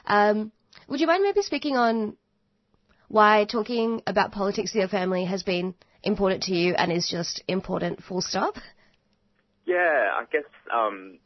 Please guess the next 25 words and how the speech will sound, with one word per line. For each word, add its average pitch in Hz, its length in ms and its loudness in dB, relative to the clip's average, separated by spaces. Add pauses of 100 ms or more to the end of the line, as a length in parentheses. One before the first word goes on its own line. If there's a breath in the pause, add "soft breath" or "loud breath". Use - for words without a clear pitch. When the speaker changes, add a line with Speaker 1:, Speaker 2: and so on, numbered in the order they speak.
(120)
Speaker 2:
talking 131 500 -6
about - 260 -6
politics - 480 -4
with - 200 -12
my 98 140 -8
family 98 300 -12
has 104 140 -16
been 92 300 -6
important 95 400 -6 (100)
to 107 80 -20
me 90 440 -4
because 98 320 -4 (300)
it's 104 220 -6
also 92 220 -8
helped - 280 -4
me 101 240 0
understand 107 600 0
my 101 160 2
parents' 143 360 -2 (120)
stories 139 420 2
and 131 140 -4
experiences. - 720 -2 (240)
Um, 202 220 2
Speaker 1:
Mm. 214 40 -16 (180)
Speaker 2:
they, 110 180 0